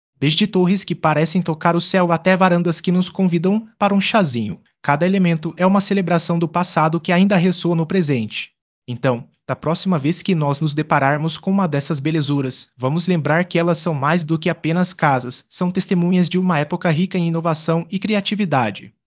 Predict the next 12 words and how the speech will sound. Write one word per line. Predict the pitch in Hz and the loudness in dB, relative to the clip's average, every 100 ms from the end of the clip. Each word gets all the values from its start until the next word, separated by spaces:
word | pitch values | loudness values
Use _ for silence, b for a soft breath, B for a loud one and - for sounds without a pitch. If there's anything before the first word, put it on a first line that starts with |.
| _ _ | _ _
E | 147 | -2
se | - | 0
você | 185 196 214 | 2 2 0
ficou | 214 - 202 | -2 0 0
com | 202 196 | 2 2
vontade | 196 175 165 156 160 | 4 2 2 2 2
de | |
saber | 190 - 196 170 | 0 2 2 4
mais | 180 165 175 | 4 2 0
sobre | - 160 | 0 -2
o | 175 | 0
tema, | 190 160 123 | 0 0 -2